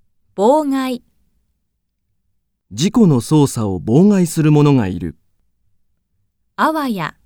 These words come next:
Speaker 2: あわや大事故になるところだっ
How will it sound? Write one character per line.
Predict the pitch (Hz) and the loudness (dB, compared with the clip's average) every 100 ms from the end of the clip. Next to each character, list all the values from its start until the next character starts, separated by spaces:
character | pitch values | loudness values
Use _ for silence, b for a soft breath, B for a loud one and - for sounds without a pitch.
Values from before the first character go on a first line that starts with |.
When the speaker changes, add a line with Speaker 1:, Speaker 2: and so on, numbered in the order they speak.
| _ _ _ _ _ _ _ _ _ _ _ _ _ _ _ _ _ | _ _ _ _ _ _ _ _ _ _ _ _ _ _ _ _ _
Speaker 2:
あ | 120 139 | 0 2
わ | 135 | 2
や | 110 101 98 _ _ - | 0 -4 -10 _ _ -8
大 | 104 156 | 0 0
事 | 180 | 0
故 | 220 170 | 0 2
に | 123 | 2
な | 127 | 2
る | 139 | 0
と | 120 110 | -4 -6
こ | 117 | -4
ろ | |
だ | 113 | -4
っ | 98 | -8